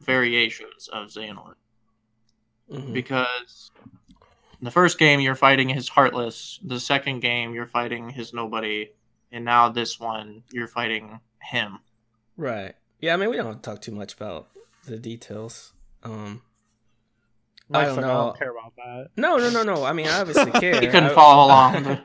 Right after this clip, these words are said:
Speaker 2: <laughs> I went back and watched
Speaker 1: He
Speaker 2: the
Speaker 1: couldn't follow
Speaker 2: video
Speaker 1: along to half an hour
Speaker 2: 'cause
Speaker 1: video.
Speaker 3: I was, I was kidding. I was kidding, Mike.
Speaker 2: <laughs> No, I care. I just don't wanna get anyone that's listening to be like,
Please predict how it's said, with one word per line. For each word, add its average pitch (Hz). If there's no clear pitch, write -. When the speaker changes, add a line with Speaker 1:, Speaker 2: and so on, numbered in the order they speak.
Speaker 2:
<laughs> -
I 156
went 190
back 175
and 160
watched 160
Speaker 1:
He 190
Speaker 2:
the -
Speaker 1:
couldn't 180
follow 160
Speaker 2:
video 147
Speaker 1:
along 135
to 131
half 131
an 131
hour 123
Speaker 2:
'cause -
Speaker 1:
video. -
Speaker 3:
I 160
was, 190
I 165
was 170
kidding. 220
I 170
was 156
kidding, 127
Mike. 123
Speaker 2:
<laughs> -
No, 196
I 214
care. 196
I 139
just 143
don't 131
wanna 123
get 117
anyone 123
that's 113
listening 117
to -
be 113
like, 113